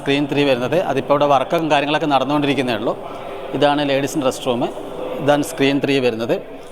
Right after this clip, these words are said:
വർക്കും കാര്യങ്ങളൊക്കെ കഴിഞ്ഞ് അങ്ങനെ മൂന്ന് സ്ക്രീനോട് കൂടിയ, ഏ, തിയേറ്ററാണ് ജൈത്ര, ഏ, സിനിമാസ്. അടിപൊളി ഒരു കഫ്തീരിയ കാണാം, കുറേ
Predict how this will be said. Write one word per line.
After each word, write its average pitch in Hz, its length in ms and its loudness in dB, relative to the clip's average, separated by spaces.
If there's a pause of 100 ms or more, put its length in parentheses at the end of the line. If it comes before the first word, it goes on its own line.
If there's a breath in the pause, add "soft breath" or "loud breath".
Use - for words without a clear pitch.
(300 loud breath)
വർക്കും 123 300 2
കാര്യങ്ങളൊക്കെ 139 360 0
കഴിഞ്ഞ് 131 300 2
അങ്ങനെ 147 240 2
മൂന്ന് 190 280 4
സ്ക്രീനോട് 180 400 2
കൂടിയ, 170 420 0 (120)
ഏ, 143 40 0 (100)
തിയേറ്ററാണ് 151 500 2 (120)
ജൈത്ര, 131 260 0 (300)
ഏ, 127 100 -2 (100)
സിനിമാസ്. 120 360 -2 (320)
അടിപൊളി 170 320 -8
ഒരു 156 180 -4
കഫ്തീരിയ 165 480 2
കാണാം, 123 220 0 (240)
കുറേ 139 120 6